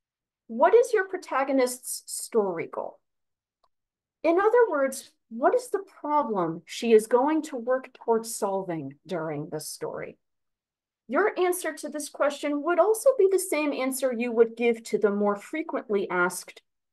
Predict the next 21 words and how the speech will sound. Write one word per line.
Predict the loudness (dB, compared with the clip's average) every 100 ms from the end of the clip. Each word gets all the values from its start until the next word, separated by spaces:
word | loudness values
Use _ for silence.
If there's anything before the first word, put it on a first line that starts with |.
| -10
"What | 2 2
is | 2 4
this | 4 4
story | -4 4 6 8 6
about?" | 6 2 -2 -2 _ -20 _ _ _ _ _ _ _ _ _ _ _ _ _ _ _ _ _ _ _ _ _ _ _ _ _ _ 2
Third, | 4 6 4 0 -16 _ _ _ _ _ -10
why | -6 -4 -2
does | -4 -4
your | -6
protagonist | -8 -4 -2 -2 -4 -6 -10 -20
want | -8 0 0 0 _ _ 0
this | 0 0 -14 _ -6
goal? | -4 -6 -12 _ _ _ _ _ _ _
What | -6 0 0
is | 0 0
her | 0
motivation | 2 4 4 4 0 0 -2 -2 -8 -8
for | -10
solving | -8 0 4 4 2 -2
the | -4
problem | -6 -2 0 0 0 -4